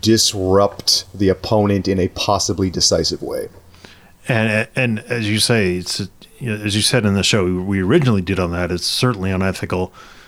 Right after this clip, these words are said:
Speaker 2: and maybe worse than Watergate. I mean, after all, people
Speaker 1: Yeah.
Speaker 2: died in that, in
Speaker 1: Yeah.
Speaker 2: that period.
Speaker 1: Ex-, exactly right.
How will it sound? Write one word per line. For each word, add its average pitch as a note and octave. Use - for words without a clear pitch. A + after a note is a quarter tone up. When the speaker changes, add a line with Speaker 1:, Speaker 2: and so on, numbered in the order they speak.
Speaker 2:
and F2+
maybe G2
worse F#2
than F2
Watergate. D#2
I E2+
mean, F#2
after F#2
all, E2+
people G#2
Speaker 1:
Yeah. E3+
Speaker 2:
died D#2+
in F#2+
that, E2+
in G2
Speaker 1:
Yeah. D3
Speaker 2:
that E3
period. F#2+
Speaker 1:
Ex-, G2+
exactly G2
right. F2+